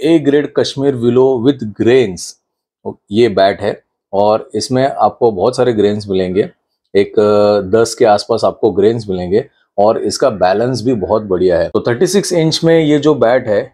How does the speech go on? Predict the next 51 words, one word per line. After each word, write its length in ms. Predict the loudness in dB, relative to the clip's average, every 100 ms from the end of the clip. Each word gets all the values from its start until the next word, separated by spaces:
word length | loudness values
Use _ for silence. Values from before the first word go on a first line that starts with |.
| -6
ये 100 | -4
काफ़ी 680 | -4 -4 -4 -4 -2 0 2
ज़बरदस्त 540 | 2 2 2 2 0 2
बैट 240 | 0 2
है 120 | -2
और 380 | 0 2 2 2
बहुत 420 | -2 -6 -4 -4
ही 40 | -6
बैलेंस 480 | -4 -2 -2 -4 -2
बैट 220 | -2 -2
है। 100 | -8 _ _ _ -4
मुझे 220 | 0 2
मिर्ज़ा 340 | 2 2 2 2
के 160 | 0
बहुत 480 | -2 -2 0 -2 -2 -10
अच्छे 260 | -4 -2
लगते 260 | -2 -2 -4
हैं 160 | -2
बैट्स, 240 | 0 -2 -2
क्योंकि 600 | -6 0 2 4 2 0
ये 160 | 0 2
जो 380 | 2 2 2 0
उस्मान 420 | -4 -4 -2 0
मिर्ज़ा 320 | -2 0 -2
भाई 220 | 0 -2
है, 180 | -2 -4 _ _ _ 2
ये 220 | 4 4
मेरे 260 | 0 -2
लिए 160 | 0 0
बहुत 340 | 0 -2 -2
अच्छे 200 | -2 -4
अच्छे 140 | -4 -2
बैट्स 280 | 0 0 -2
देते 180 | -8
हैं 100 | -10 -12 _ _ _ 0
और 200 | 2 0
इसका 260 | -4 -2 -2
end 180 | 0 0
of 120 | 0
the 140 | 2
result 320 | 2 2 2 2
जो 140 | 2
आता 200 | 2 0
है 60 | -2
कस्टमर 400 | -4 -4 -4 -2
से, 120 | -2
वो 160 | -2
बहुत 320 | -4 -6 -6 -4
बढ़िया 280 | -2 0
रहता 280 | 0 -2 -4
है। 100 | -8